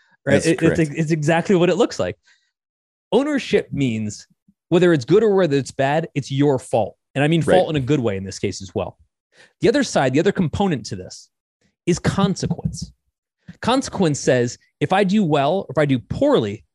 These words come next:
Speaker 1: there is a consequence on either side. If I do well, here's my upside. And the better I understand my upside, the better I'm going to do. Just simple, straight, straight economics of
Speaker 2: Right.
Speaker 1: motivation. The second is, if things go poorly,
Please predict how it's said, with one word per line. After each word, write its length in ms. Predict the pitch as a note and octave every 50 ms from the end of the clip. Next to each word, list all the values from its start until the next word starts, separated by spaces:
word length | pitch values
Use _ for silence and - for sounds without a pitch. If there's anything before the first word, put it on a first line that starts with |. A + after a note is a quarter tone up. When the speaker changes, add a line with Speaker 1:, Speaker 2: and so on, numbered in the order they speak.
| _ _ _ _ _ _ _ _ _ _
Speaker 1:
there 140 | - E3 F3
is 100 | E3+ F3
a 40 | G3+
consequence 600 | - - G3+ G3+ G3 - F3 - - E3 D#3+ -
on 80 | D#3 D3
either 200 | C3 B2 C3 B2
side. 240 | - - A2+ - -
If 80 | -
I 80 | C#3 C#3
do 200 | B2+ C#3+ D#3+ D3
well, 460 | B2+ B2+ F3+ B3 B3+ E3+ C3+ C#3+ - _ _ _ _
here's 220 | - F#3+ A3 A3 E3+
my 160 | G3 F3+ E3
upside. 380 | F#3+ G#3+ G#3+ D#3 E3+ G#2+ G#2 G#2
And 60 | G#2+
the 60 | G#2+
better 460 | G#2 G#2+ - - D3 A3 A3+ A3 G#3+
I 120 | G#3 G3+ G3+
understand 500 | G3 F#3+ E3+ D3+ - - E3+ F3 F3+ F3+
my 160 | F3+ F3+ F3+
upside, 400 | F#3+ F#3+ - - G3+ G3+ F3+ D3+
the 60 | B2+
better 260 | A#2 C3+ C#3 C#3 C3+
I'm 120 | C3 C3 B2
going 260 | A#2 A#2 A#2 A2+ G2+
to 100 | - A2
do. 180 | G2+ G2 F2+ - _ _ _ _
Just 240 | - A#2 - - _ _
simple, 400 | - - - D#3 C#3+ C3+ C#3 A#2+
straight, 460 | A2+ - - - - D3 C3 B2 -
straight 260 | - - - E3 D#3+ D3
economics 440 | C#3 D3+ C#3 C3+ C3 C3 A#2+ -
of 100 | B2+ A2
Speaker 2:
Right. 80 | A#2 A2
Speaker 1:
motivation. 320 | F2+ D2 C#2 - - - - - _
The 60 | D3+
second 420 | - - - C#4 - D4 A3 E3+
is, 200 | D#3 C#3+ C3 C3+ -
if 100 | D#3 D3
things 260 | - A3+ C#4+ F#4 E4
go 160 | - - F#3 D3
poorly, 640 | - - - C4 D4 C4+ G3+ D3 C3 A2 A#2 -